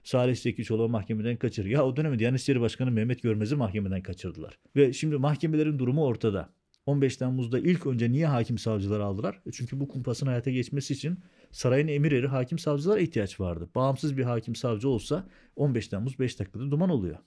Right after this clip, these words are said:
Şimdi cemaat, yani bütün bu suçlamalardan çıkıp ya iyi ama on beş Temmuz ve iki yüz elli bir şehit dediğiniz zaman ben size onun öyle olmadığını ispatlarım.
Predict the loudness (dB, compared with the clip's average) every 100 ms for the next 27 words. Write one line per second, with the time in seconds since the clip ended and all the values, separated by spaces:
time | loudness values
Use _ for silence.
0 | _ _ _ -2 -2 2 0 0 -2 -2
1 | -2 -2 -6 -6 -4 -4 -4 -6 -2 -2
2 | 0 -2 -2 -2 -4 -4 -4 0 0 2
3 | 2 2 0 0 -2 -2 -2 0 0 0
4 | 0 0 0 0 0 0 0 -2 -2 -2
5 | -2 -2 -2 -2 -2 0 0 2 0 0
6 | 2 4 4 4 4 4 0 -2 -2 -4
7 | -2 -6